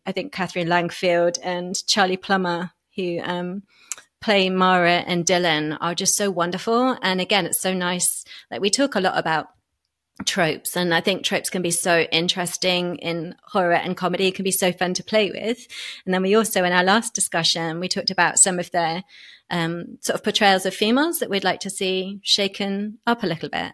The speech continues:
And I think, uh, this is a case where Erin has done a, a wonderful job of creating a really strong, interesting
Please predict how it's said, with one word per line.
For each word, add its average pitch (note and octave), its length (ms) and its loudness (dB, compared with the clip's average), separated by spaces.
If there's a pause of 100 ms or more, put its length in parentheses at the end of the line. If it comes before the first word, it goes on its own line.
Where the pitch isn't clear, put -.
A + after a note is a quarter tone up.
And F#3 160 -4
I F#3+ 60 -2
think, F#3+ 380 -6 (220)
uh, D#3+ 280 -8
this A3+ 180 2
is F#3 140 -2
a F3+ 40 -2
case D#3+ 380 -2
where E3 320 -4 (340)
Erin F#3 260 2
has F3 120 -2
done F3+ 180 -2
a, F3 280 -4 (120)
a F3+ 60 -2
wonderful F#3+ 420 0
job D#3+ 220 -2
of E3+ 140 -10
creating D#3 680 -2
a F#3 100 -4
really E3 600 -2
strong, F3+ 640 -4
interesting E3 840 -4